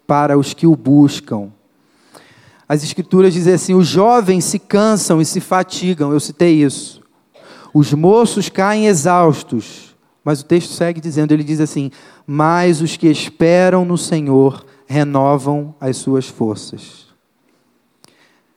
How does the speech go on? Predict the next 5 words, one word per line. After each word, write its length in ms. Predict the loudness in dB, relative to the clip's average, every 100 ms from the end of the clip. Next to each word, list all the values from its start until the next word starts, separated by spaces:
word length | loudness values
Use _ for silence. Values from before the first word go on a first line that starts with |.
| _ _ _ _
Eu 140 | 0 0
fico 260 | 0 -2
muito 220 | -2 -2
preocupado 680 | 0 0 0 0 0 2 0
quando 480 | 0 2 2 0